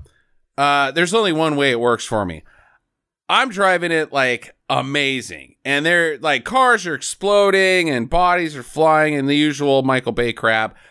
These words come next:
But that goddamn car is in perfect fucking shape so that when I slide sideways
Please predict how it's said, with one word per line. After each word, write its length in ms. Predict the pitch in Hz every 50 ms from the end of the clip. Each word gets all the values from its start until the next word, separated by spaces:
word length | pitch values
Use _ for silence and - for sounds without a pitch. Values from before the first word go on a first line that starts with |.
| - _ -
But 240 | 139 147 143 - -
that 260 | 175 214 262 262 -
goddamn 400 | 233 226 214 208 196 180 160 139
car 580 | 139 - - 170 160 147 127 113 101 95 90 - _ _
is 220 | 120 139 - -
in 160 | 139 135 156 139
perfect 560 | - - - 185 190 175 - - 160 127 -
fucking 360 | - 156 151 143 - 143 131
shape 440 | 117 - - 139 135 143 165 160 - - - - - - - _ _
so 260 | - - 156 151 147
that 200 | 143 147 143 139
when 220 | 147 147 143 139
I 260 | 139 139 156 185 220 220
slide 560 | - - - 196 208 196 196 196 190 185 185
sideways 920 | - - 202 185 185 190 190 180 165 160 147 139 135 131 131 123 - -